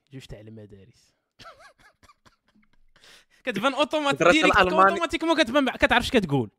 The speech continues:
Speaker 1: ملي كتبدا،
Speaker 2: الم-،
Speaker 1: كتبدا
Speaker 2: المدرسة
Speaker 1: كتقول.
Speaker 2: الألمانية والمدرسة اللي كتبان.
Speaker 1: كاينه المدرسه اللي كتقول. <laughs> كاينه مدرسه اللي كتقول لك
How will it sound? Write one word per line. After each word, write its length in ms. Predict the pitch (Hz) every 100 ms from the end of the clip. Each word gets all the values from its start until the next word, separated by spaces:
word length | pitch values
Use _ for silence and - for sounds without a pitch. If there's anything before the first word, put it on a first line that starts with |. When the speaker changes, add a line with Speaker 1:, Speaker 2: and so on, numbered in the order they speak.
| _
Speaker 1:
ملي 100 | 151
كتبدا، 360 | 170 170 143 185
Speaker 2:
الم-، 140 | 175 - _ _ -
Speaker 1:
كتبدا 160 | 180
Speaker 2:
المدرسة 400 | 165 170 175 180
Speaker 1:
كتقول. 40 | 170
Speaker 2:
الألمانية 420 | 180 180 185 208
والمدرسة 360 | 196 170 185
اللي 100 | 170 175
كتبان. 260 | - - - -
Speaker 1:
كاينه 240 | 190 220
المدرسه 440 | 226 165 214 -
اللي 160 | 220 208
كتقول. 440 | - 208 208 226 - 679 - 679 - _
<laughs> 640 | _ _ _ - - _
كاينه 180 | - 240
مدرسه 260 | 208 208 220
اللي 120 | 214
كتقول 440 | 208 170 156 208
لك 260 | 254 262